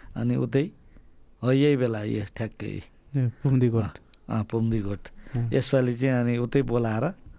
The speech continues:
Speaker 2: मह्म।
Speaker 1: अँ, जहाँ सुटिङ
Speaker 2: ए, उही
Speaker 1: हुन्छ।
Speaker 2: स्पटमै?
Speaker 1: अँ, स्पटमा लुवाङ घलेमै।
Speaker 2: अँ।
Speaker 1: लुवाङ घलेमै ब-, बसेँ। लुवाङ घलेबाट बसेर त्यहाँ स-, सुट सकेर अनि पोखरा आएर, पोखरा घुमेर अनि आएको,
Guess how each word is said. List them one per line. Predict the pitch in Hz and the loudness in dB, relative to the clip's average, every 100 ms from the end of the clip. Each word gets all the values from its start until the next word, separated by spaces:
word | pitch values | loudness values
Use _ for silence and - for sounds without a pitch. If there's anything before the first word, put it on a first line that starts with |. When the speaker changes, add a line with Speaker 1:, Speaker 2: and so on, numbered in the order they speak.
| - | -2
Speaker 2:
मह्म। | 127 117 147 - - - | 0 0 -2 -6 -18 -12
Speaker 1:
अँ, | 107 101 101 | -8 -6 0
जहाँ | 120 135 | 2 2
सुटिङ | - 120 | 2 4
Speaker 2:
ए, | 160 | 6
उही | 165 170 | 6 4
Speaker 1:
हुन्छ। | 147 | 4
Speaker 2:
स्पटमै? | 160 147 139 - | 4 4 2 2
Speaker 1:
अँ, | 147 139 | 2 2
स्पटमा | - 143 143 | 2 4 4
लुवाङ | 135 139 135 | 6 4 2
घलेमै। | 110 113 127 156 - - | 2 2 0 -2 -4 0
Speaker 2:
अँ। | 127 120 - - - - - - | 2 2 -2 -20 -20 -20 -10 0
Speaker 1:
लुवाङ | 117 135 | 2 4
घलेमै | 131 117 131 143 | 4 2 2 2
ब-, | 123 | 2
बसेँ। | 123 110 120 - 185 | 0 0 -2 0 -2
लुवाङ | - 117 | 0 2
घलेबाट | 120 113 110 113 113 110 117 113 | 2 0 0 -2 -4 -4 -2 0
बसेर | 113 107 107 - 135 | 0 -2 -4 -2 -4
त्यहाँ | 135 110 | -2 -4
स-, | - - 123 117 104 | -4 -4 -2 -2 -4
सुट | - 123 | -6 -6
सकेर | 113 - 120 110 135 | -4 -2 -2 0 -2
अनि | 165 131 113 | 0 0 -2
पोखरा | 107 117 104 117 107 | -4 -6 -6 -4 -4
आएर, | 104 131 | -6 -6
पोखरा | - 117 107 110 | -6 -4 -4 -4
घुमेर | 92 87 95 113 147 - - - - | -6 -6 -4 -4 -6 -8 -10 -10 -8
अनि | 104 | -2
आएको, | 107 110 117 | -2 0 -2